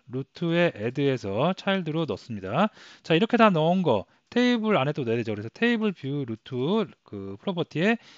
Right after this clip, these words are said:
티알 테이블 루트도 넣습니다. 그래서 만들고 넣고 만들고 넣고 계속 레고 쌓듯이 계속 넣는데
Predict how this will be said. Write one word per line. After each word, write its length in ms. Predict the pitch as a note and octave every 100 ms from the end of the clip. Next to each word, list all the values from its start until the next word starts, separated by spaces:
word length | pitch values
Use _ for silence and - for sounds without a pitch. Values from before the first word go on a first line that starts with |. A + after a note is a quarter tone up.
| _
티알 400 | - A#3+ G3+ B2 A2
테이블 340 | - G3+ F3
루트도 280 | A#2 - A#2
넣습니다. 320 | F#2+ - F#2+ F#2
그래서 200 | A2 E3 - - -
만들고 420 | C#3+ G3+ A3+ A#3
넣고 220 | G3+ -
만들고 340 | E3 C3+ D#3 D3
넣고 180 | -
계속 480 | D3 B2+ A#2+ A#2+ C#3+
레고 220 | A2 C3+ D#3+
쌓듯이 480 | D#3 C3+ - G#2+ B2+
계속 140 | C3
넣는데 460 | G#2+ A2 B2 C#3+